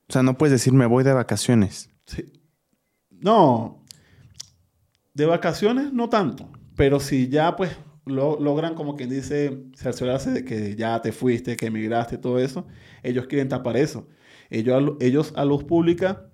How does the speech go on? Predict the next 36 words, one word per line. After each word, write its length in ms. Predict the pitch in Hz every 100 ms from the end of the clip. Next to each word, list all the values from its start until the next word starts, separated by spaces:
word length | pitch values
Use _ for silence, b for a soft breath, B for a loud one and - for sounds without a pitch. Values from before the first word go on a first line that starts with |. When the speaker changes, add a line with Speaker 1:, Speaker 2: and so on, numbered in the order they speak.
| _ _ _ -
Speaker 2:
no, 920 | 131 127 135 131 131 131 123 120 -
no 180 | 127 127
dicen 300 | 131 139 147
que 80 | 139
han 80 |
salido 320 | 123 127 131 127
yo 120 | 127
no 120 | 120
sé 160 | 120 117
cuántos 400 | 120 120 127 123
millones 380 | 120 120 117
de 80 | 123
venezolanos 580 | 120 110 107 110 113 110 - _ _
del 140 | - 135
Speaker 1:
No, 80 | 127
te 60 |
Speaker 2:
país. 160 | 127 120
Speaker 1:
dicen, 160 | 123 117
"Deciden 400 | 110 - 131 131
quedarse 360 | 120 110 110 110
aquí, 340 | - 131 135
viven 300 | 123 113 104
Speaker 2:
Sí, 60 | 110
Speaker 1:
bien". 380 | 110 120 123
Speaker 2:
sí, 220 | 127 110 107
no, 240 | - - _ _
lo 140 | - 107
cual 160 | 98
es 60 | 107
mentira. 360 | 101 98 - - - _
Speaker 1:
Cuando 280 | - 131 120
tú 120 | 147
oyes 340 | 147 147 143 143
esas 180 | 135 127
declaraciones, 840 | 113 107 104 107 117 120 117 - -
¿qué, 220 | 120